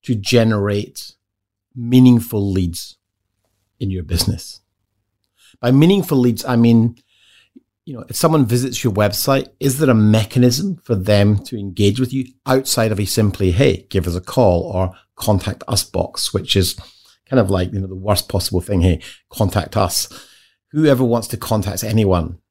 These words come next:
about anything? Not really. It doesn't happen. What you want to do is you want to find a solution to your problem. If people are searching, looking for video production companies, it's because at some point in the near future,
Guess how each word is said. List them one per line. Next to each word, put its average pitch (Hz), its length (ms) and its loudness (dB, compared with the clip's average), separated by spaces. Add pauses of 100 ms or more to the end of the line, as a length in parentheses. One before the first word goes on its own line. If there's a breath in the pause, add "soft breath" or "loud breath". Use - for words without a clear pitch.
(140)
about 98 200 -8
anything? 98 580 0 (120)
Not 123 320 -2
really. 101 340 0
It - 100 -20
doesn't 117 200 -6
happen. 101 460 -6 (1200)
What 123 220 -2
you 117 120 2
want 120 200 4
to 98 60 0
do 139 240 4
is 80 140 -4
you 104 80 -4
want 110 220 0
to - 80 -12
find 110 300 0 (680)
a - 40 -14
solution 113 520 0
to - 140 -10
your 80 100 -6
problem. 135 540 -6 (560)
If - 120 -12
people 143 300 -2
are 104 60 -2
searching, 117 600 -2
looking 107 380 -2
for 90 120 -4
video 98 260 0
production - 400 -2
companies, 85 320 -4
it's - 80 -12
because 110 340 -4
at - 100 -14
some 175 280 -2
point 120 220 0
in 120 60 -12
the 104 60 -4
near 117 160 -2
future, 92 480 -4